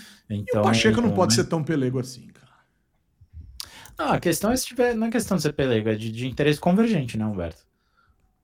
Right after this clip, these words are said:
Speaker 2: Eu acho que ali a gente tem que considerar também que nem tudo os afasta nessa, nessa mudança, né? É, os, os líderes partidários tão loucos pra passar e a gente deve ter aí a pec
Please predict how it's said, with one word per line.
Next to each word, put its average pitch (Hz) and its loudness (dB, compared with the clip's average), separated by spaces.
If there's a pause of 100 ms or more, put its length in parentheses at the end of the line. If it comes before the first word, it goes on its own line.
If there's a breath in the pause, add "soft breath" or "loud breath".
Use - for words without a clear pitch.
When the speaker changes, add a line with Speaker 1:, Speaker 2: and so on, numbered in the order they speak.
(100)
Speaker 2:
Eu 90 -8
acho 90 -6
que 110 -4
ali 107 0
a 143 2
gente 143 -2
tem 147 -4
que - -12
considerar 117 -2
também 117 -2
que 160 -10
nem 175 -8
tudo 160 -4
os 202 -2
afasta 120 -2
nessa, 90 -4
nessa 92 -4
mudança, 87 -8
né? 87 -8
É, 85 -8
os, 87 -8
os 92 -4
líderes 107 0
partidários 127 -6
tão 185 -4
loucos 139 0
pra 117 -4
passar 95 -2 (400 loud breath)
e 104 -2
a - 2
gente 95 -4
deve 101 -2
ter 98 -4
aí 90 -2
a 90 -4
pec 95 -6